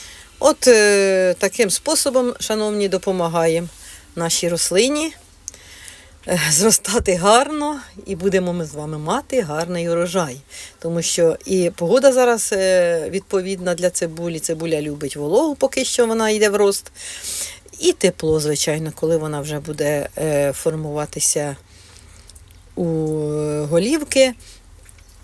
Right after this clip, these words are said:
то, звичайно, потрібно їй більше сонця. Взагалі, е, цибуля повинна бути на сонячній стороні, ділянка, сонячна сторона повинна бути, то тоді вона буде зростати гарно. І, відповідно ж, ґрунт, щоб був родючий, цибуля це,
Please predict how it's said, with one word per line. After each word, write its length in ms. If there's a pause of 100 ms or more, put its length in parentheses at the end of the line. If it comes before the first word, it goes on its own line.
(360)
то, 320
звичайно, 480
потрібно 400
їй 140
більше 280
сонця. 360
Взагалі, 480
е, 840
цибуля 360
повинна 360
бути 260
на 140
сонячній 580
стороні, 560 (240)
ділянка, 480
сонячна 480
сторона 440
повинна 340
бути, 320 (440)
то 120
тоді 240
вона 200
буде 220
зростати 460
гарно. 280
І, 140
відповідно 520
ж, 120
ґрунт, 460
щоб 200
був 200
родючий, 500
цибуля 400
це, 300